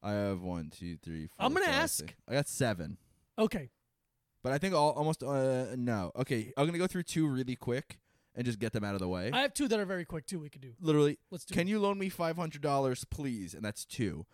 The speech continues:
Speaker 1: No.
Speaker 2: No, absolutely
Speaker 1: I don't
Speaker 2: not.
Speaker 1: have any money.
Speaker 2: I don't have any
Speaker 1: You
Speaker 2: money to
Speaker 1: obviously have never listened to this podcast.
Speaker 2: How dare you? How dare
Speaker 1: Or,
Speaker 2: you?
Speaker 1: and if you have,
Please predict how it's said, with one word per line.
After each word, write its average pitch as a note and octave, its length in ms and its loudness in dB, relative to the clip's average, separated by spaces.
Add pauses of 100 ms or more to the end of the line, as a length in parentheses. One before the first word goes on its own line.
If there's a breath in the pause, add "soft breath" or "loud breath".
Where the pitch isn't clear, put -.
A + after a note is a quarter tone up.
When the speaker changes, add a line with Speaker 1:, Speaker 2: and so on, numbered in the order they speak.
(180)
Speaker 1:
No. B2+ 380 0
Speaker 2:
No, D#3+ 220 -2
absolutely D3+ 300 -4
Speaker 1:
I C3+ 40 4
don't D3+ 100 4
Speaker 2:
not. D3+ 60 0
Speaker 1:
have C#3+ 100 -2
any D3+ 140 -2
money. A#2+ 240 0
Speaker 2:
I A#2 40 0
don't G3 120 2
have G3 260 0
any G3 120 -4
Speaker 1:
You G3 80 -2
Speaker 2:
money D#3+ 140 8
to - 60 6
Speaker 1:
obviously E3 360 2
have C#3+ 100 -2
never C3 160 0
listened A#2+ 260 -2
to A2+ 40 -2
this A2 100 -2
podcast. G2+ 340 -6
Speaker 2:
How C#4 60 0
dare C4+ 220 0
you? C3+ 220 -6 (340)
How D#4 80 -2
dare G#3 300 6
Speaker 1:
Or, F#3+ 120 10
Speaker 2:
you? F3+ 120 -2
Speaker 1:
and F#3+ 100 8
if F#3+ 160 2
you G#3 120 4
have, F3 340 0